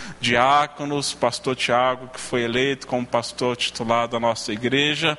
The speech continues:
E pela noite nós teremos o pastor Ziel Machado, que irá nos trazer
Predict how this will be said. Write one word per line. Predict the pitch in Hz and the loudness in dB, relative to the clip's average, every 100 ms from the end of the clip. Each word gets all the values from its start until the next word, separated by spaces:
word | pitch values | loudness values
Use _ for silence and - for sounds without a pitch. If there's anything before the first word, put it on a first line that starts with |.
| - - - - - | -6 -14 -12 -14 -4
E | - 180 | -2 2
pela | 202 196 | 4 4
noite | 170 160 190 190 185 | 2 2 2 2 0
nós | 170 165 | 0 0
teremos | - 151 156 156 151 | 0 0 0 -2 -2
o | 151 | 2
pastor | 147 143 - 147 151 | 2 2 -2 0 0
Ziel | 139 143 147 | 0 2 2
Machado, | 156 143 - 127 135 139 135 - - - - | 2 2 4 4 4 0 -10 -12 -18 -16 0
que | 139 | 2
irá | 131 127 | 4 2
nos | 131 - | 0 0
trazer | 127 120 123 131 123 | 2 2 2 0 0